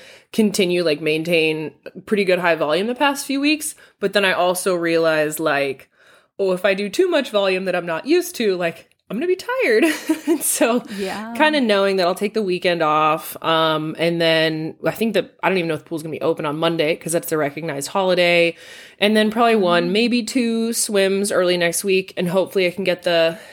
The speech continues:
Speaker 1: get the actual swim on New Year's Day, assuming our team is still planning on doing it. Um, so that's been good. Um, definitely.
Speaker 2: Wow.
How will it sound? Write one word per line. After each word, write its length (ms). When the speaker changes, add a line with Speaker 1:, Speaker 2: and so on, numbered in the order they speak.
Speaker 1:
get 160
the 60
actual 400
swim 340
on 260
New 80
Year's 300
Day, 280
assuming 460
our 120
team 280
is 200
still 420
planning 400
on 140
doing 300
it. 200
Um, 500
so 160
that's 160
been 160
good. 400
Um, 320
definitely. 480
Speaker 2:
Wow. 60